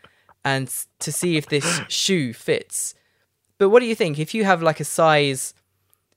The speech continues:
Speaker 1: seven shoe
Speaker 2: <laughs>
Speaker 1: and you go around to every woman in the town, how many women do you think are gonna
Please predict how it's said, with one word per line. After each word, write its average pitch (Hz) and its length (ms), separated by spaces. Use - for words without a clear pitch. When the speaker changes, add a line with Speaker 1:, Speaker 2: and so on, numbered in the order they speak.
Speaker 1:
seven 143 500
shoe 117 480
Speaker 2:
<laughs> - 140
Speaker 1:
and 147 120
you 151 60
go 160 140
around 147 220
to - 180
every 139 480
woman 143 360
in 131 120
the 123 80
town, 131 280
how 185 140
many 196 160
women 175 300
do 123 80
you 127 40
think 139 220
are 127 80
gonna 127 240